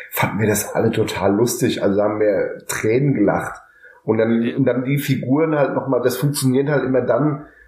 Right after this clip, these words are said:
Speaker 1: am besten, äh, bei der Generation, die halt auch die, die, die Originale, ähm, gut fand oder damit vielleicht auch ein bisschen aufgewachsen ist, dass diese Reunion-Sachen dann halt auch funktionieren. Also ich hab auch bei, bei, bei den,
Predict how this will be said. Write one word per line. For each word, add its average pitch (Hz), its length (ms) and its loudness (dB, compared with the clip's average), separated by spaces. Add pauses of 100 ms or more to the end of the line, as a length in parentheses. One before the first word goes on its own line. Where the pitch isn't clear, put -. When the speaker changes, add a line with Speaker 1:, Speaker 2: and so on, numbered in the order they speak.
(120)
Speaker 1:
am 127 200 0
besten, 139 720 -2 (200)
äh, 135 260 2
bei 127 200 0
der 123 180 -2
Generation, 131 720 0
die 127 140 0
halt 113 200 0
auch 120 240 -2
die, 110 320 0
die, 107 420 0
die 95 80 -2
Originale, 117 760 0 (400)
ähm, 113 560 0
gut 135 220 0
fand 117 300 -2
oder 120 140 2
damit 117 340 0
vielleicht 110 340 -2
auch 117 80 2
ein 117 60 -2
bisschen 110 220 -2
aufgewachsen 120 560 -2
ist, 123 120 -2
dass 117 180 -2
diese 117 240 2
Reunion-Sachen 120 840 0
dann 113 120 2
halt 110 120 0
auch - 160 0
funktionieren. 98 720 0 (460)
Also 101 180 0
ich 117 160 2
hab - 100 -2
auch - 220 -2
bei, 117 140 0
bei, 113 240 2
bei 110 180 0
den, 110 340 -2